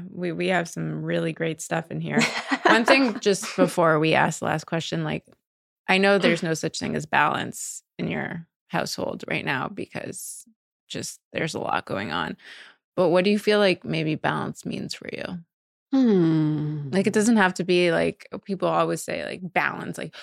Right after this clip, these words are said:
Speaker 1: work-life balance. I can separate this and have time for myself. But maybe for you, it just means that you get to have your walk with Morgan in the morning, like, getting your coffee or, like,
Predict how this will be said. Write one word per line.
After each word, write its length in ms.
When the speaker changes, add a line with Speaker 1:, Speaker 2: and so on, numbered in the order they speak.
Speaker 1:
work-life 540
balance. 480
I 100
can 200
separate 500
this 300
and 80
have 180
time 240
for 100
myself. 420
But 120
maybe 280
for 140
you, 200
it 60
just 260
means 280
that 100
you 140
get 200
to 60
have 220
your 120
walk 300
with 120
Morgan 320
in 100
the 60
morning, 500
like, 260
getting 240
your 100
coffee 500
or, 680
like, 580